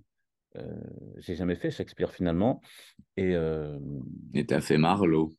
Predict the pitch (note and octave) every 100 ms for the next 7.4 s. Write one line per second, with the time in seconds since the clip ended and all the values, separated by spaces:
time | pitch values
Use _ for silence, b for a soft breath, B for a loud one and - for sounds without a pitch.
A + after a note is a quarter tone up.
0 | _ _ _ F#2+ A2+ C3+ B2+ C3+ A#2 G#2+
1 | G#2+ - E2+ E2 - - F2 - B B
2 | _ _ _ _ - F#2 F#2 F2+ F2 G2+
3 | G#2 - D3 A#2+ G#2 - A#2 A2+ F3 D3+
4 | C3 - A#2 A#2+ - G#3+ D#3 E3 B2+ A#2+
5 | G2 E2+ _ _ _ _ _ - - D2+
6 | D2+ D2+ - G3 - - - F2 E2 D#2
7 | D2+ - D3+ C3+